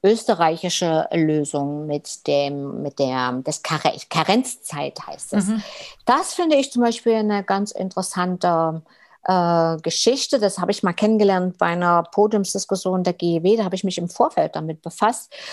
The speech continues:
Speaker 1: Äh, da kann man immer noch mal an dem einen oder dem anderen herumnörgeln, so als Oppositionspartei nörgelt man ja auch gern.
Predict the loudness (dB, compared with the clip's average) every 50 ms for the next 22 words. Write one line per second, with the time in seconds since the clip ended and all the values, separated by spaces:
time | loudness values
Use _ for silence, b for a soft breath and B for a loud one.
0 | B B B B 2 2 2 2 0 0 2 2 4 4 4 4 4 4 4 4
1 | 2 2 2 2 0 0 0 0 0 0 0 0 0 2 2 2 2 0 -2 -2
2 | -2 0 0 0 0 -2 -2 -2 -2 -2 0 -2 -2 -2 -2 -2 -4 -2 -4 -2
3 | 0 2 2 4 4 4 4 4 2 2 2 0 0 0 0 0 2 2 0 0
4 | -2 -4 -4 -4 -4 -6 -6 -4 -2 -2 -2 -2 -4 -6 -8 -8 -8 -6 -6 -6
5 | -4 -2 -4 -2 -2 -2 0 0 0 -2 -2 -4 -6 -6 -2 0 0 0 -2 -2
6 | -4 -6 -4 -4 -6 -8 -10